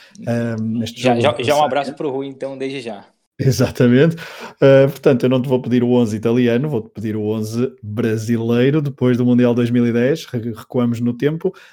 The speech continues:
Speaker 2: Até
Speaker 1: Paulo
Speaker 2: porque
Speaker 1: Rossi.
Speaker 2: italiano, só o Paulo Rossi que me recorda, do lado da
Speaker 1: É
Speaker 2: Itália,
Speaker 1: isso,
Speaker 2: pelo menos.
Speaker 1: é isso, é
Speaker 2: Só.
Speaker 1: isso. Eu não, também há Tardelli, Conti, por exemplo, Gentile, mas Paulo Rossi, de facto, é um pesadelo para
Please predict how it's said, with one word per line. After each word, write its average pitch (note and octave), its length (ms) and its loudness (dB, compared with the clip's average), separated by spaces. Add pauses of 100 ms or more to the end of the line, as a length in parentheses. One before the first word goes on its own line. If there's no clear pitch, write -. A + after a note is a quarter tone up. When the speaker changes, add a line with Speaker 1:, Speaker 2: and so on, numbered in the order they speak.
(160)
Speaker 2:
Até C#3 120 2
Speaker 1:
Paulo C#3 120 4
Speaker 2:
porque C3 160 0
Speaker 1:
Rossi. C3 160 4
Speaker 2:
italiano, F3 560 2
só G3 220 -2
o G3 40 -8
Paulo G3 220 -8
Rossi E3+ 300 -6
que F3+ 100 -10
me E3 80 -14
recorda, C3 540 -6
do B2 80 -12
lado B2 180 -8
da D3 80 4
Speaker 1:
É D3 100 6
Speaker 2:
Itália, C3+ 160 4
Speaker 1:
isso, B2 120 -10
Speaker 2:
pelo C3 180 -10
menos. B2 140 -10
Speaker 1:
é C3 180 -2
isso, E3 220 -6
é A#2+ 80 0
Speaker 2:
Só. C#3 60 2
Speaker 1:
isso. B2+ 180 -4
Eu A#2 280 -6 (260)
não, B2 220 -2
também C3+ 180 -2
há D3 80 -2
Tardelli, C#3+ 840 2
Conti, C3+ 400 0
por - 120 -8
exemplo, A2+ 440 -2
Gentile, A2+ 520 -4 (300)
mas B2 260 2
Paulo B2 260 2
Rossi, B2 300 -2
de - 80 -4
facto, A#2 380 -4
é A2+ 140 -2
um C3 160 -4
pesadelo A#2 640 -2
para A2+ 520 -6